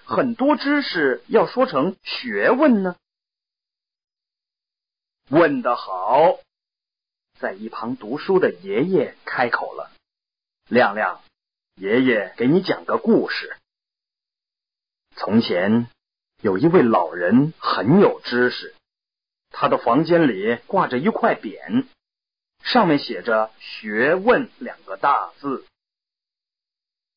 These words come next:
老人死了以后，他的两个儿子把匾分成了两半儿，哥哥拿了个“学”字，从早到晚只是读书不提问题。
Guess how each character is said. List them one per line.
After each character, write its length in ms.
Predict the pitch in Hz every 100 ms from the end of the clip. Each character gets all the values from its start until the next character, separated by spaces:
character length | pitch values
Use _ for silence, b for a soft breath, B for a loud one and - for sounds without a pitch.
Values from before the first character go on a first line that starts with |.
| _
老 240 | - 90 87
人 380 | 90 101 120 120
死 200 | - 101
了 180 | 110
以 160 | 123 98
后， 400 | 117 131 98 - _ _ _
他 220 | - - 165
的 80 |
两 200 | 143 113
个 100 | 107
儿 420 | 117 71 101 151 190
子 280 | 175 117 87 -
把 160 | 117
匾 500 | 165 120 - - 233
分 300 | 233 202 202
成 160 | 190 123
了 100 | 180
两 260 | 196 120 -
半 140 | 147
儿， 160 | 185 120 _ _ _ _ _ _ _ _ _ _
哥 300 | - 143 147
哥 320 | 143 123 95 -
拿 220 | 113 107
了 100 | 151
个 160 | 156 127
“学” 480 | - - 82 85 156
字， 140 | 160 139 _ _ _ _ _
从 500 | - - 107 147 180
早 280 | 139 98 107
到 160 | 185
晚 440 | 120 95 95 123 113 _ _ _ _ -
只 280 | - 110 117
是 220 | - 147
读 240 | 113 160
书 380 | 185 214 208 190 _ _
不 240 | 220 143
提 200 | - 143
问 300 | 220 277 240
题。 340 | - - 392